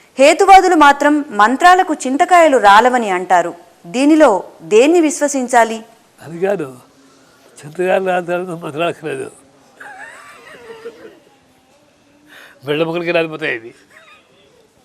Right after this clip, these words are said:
Speaker 2: అది అందరి చేతిలో ఉంటాయి బెడ్ ముక్కలు, మంత్రాలు కొందరి చేతిలో ఉంటూనే ఉంటాయి అవి. కానీ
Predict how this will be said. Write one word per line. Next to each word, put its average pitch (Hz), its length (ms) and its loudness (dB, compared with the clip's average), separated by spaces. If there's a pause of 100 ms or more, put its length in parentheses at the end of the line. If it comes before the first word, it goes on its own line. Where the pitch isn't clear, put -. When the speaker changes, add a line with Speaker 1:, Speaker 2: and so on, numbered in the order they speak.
(2250)
Speaker 2:
అది 170 120 -2 (100)
అందరి 170 220 -4
చేతిలో 185 280 -2
ఉంటాయి 180 180 -4
బెడ్ 147 180 -8
ముక్కలు, 127 280 -12 (840)
మంత్రాలు 170 440 -6
కొందరి 165 240 -6
చేతిలో 175 220 -10
ఉంటూనే 170 280 -10
ఉంటాయి 135 240 -10
అవి. 107 140 -18 (520)
కానీ 170 140 -12